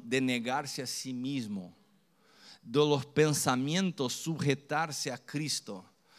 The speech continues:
de una mentalidad controlada por el Espíritu. Ese campo tiene que ser conquistado por completo. Muchos de nosotros temo-, tenemos un desbalance emocional.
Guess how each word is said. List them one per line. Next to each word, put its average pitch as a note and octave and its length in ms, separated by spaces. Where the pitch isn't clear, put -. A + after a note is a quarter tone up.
de B2+ 120
una D#3 200
mentalidad D3 720
controlada D3 1000
por C3+ 200
el C3 120
Espíritu. B2 680
Ese E3 460
campo D#3+ 640
tiene D3+ 400
que C3+ 140
ser C#3+ 260
conquistado C#3+ 720
por C#3+ 300
completo. C3 760
Muchos E3+ 540
de E3 100
nosotros D#3 640
temo-, D3 340
tenemos D3+ 380
un C#3+ 200
desbalance C#3+ 800
emocional. B2 800